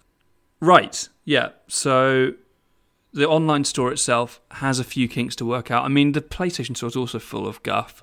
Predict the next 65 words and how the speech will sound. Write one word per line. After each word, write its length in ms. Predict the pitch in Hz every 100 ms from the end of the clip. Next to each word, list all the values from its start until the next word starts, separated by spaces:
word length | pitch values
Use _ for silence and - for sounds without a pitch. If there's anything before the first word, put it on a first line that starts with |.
| -
and 340 | 117 117 117 -
I 40 |
remember 280 | 127 123 120
the 80 | 117
Vita, 580 | 110 117 - 117 113 - _ _ -
there 220 | 123 120
are 40 |
a 40 | 117
few 220 | - 120
mobile 300 | 113 113 113
ports 260 | - 120 117
in 60 |
there 100 | 113
'cause 120 | 113
it 40 | 120
had 80 | 117
a 40 |
touch 320 | - - -
screen, 300 | - 107 104
and 100 | 117
as 60 | 120
soon 180 | - 123
as 80 |
you 40 | 117
have 60 | 113
a 40 |
touch 260 | - 123 -
screen, 360 | - 107 110 - - - - - - -
you 120 | -
know, 260 | 110 117 -
you 120 | - 113
can 160 | 120
get 180 | - 113
some 160 | - 110
mobile 300 | 110 110 107
stuff 220 | - -
on 40 |
there 80 | 120
quite 180 | 131 123
easily. 260 | 113 117 - - - - - - _
So 600 | - - 156 151 156 175 - _ _ _ _
I 80 | 139
think 180 | - 151
there 140 | 143
are 100 | 131
things 240 | - 120
that 80 | 110
definitely 280 | 123 117 131
could 120 | 117
be 80 | 120
improved 300 | 113 120 113
about 260 | - 107 117
that. 240 | 110 - - - - - - -
Let's 240 | - 240 -
move 180 | 202
on 140 | 190 175
then, 140 | 165
finally, 420 | 156 165 147 117
before 240 | 113 - 143
we 80 | 127
get 120 | 135
on 160 | 117 113
to 120 | 117
our 80 | 113
dessert 520 | 123 - 107 110